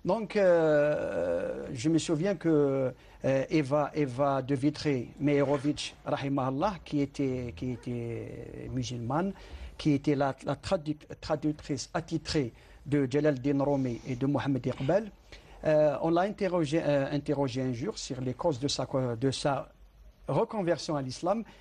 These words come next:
Elle a dit, elle a dit, euh, euh, « Vous voulez, vous, vous, vous,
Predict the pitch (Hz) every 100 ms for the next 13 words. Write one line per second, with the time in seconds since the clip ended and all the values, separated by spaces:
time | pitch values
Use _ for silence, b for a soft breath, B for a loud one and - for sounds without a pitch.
0 | B B B 160 160 147 151 202 185 160
1 | 156 151 156 147 143 196 180 156 147 135
2 | 131 b b 151 147 135 135 139 - -
3 | 175 170 90 160 131 156 190 196 208 160
4 | 180 - 131 175 160 - 147 - 151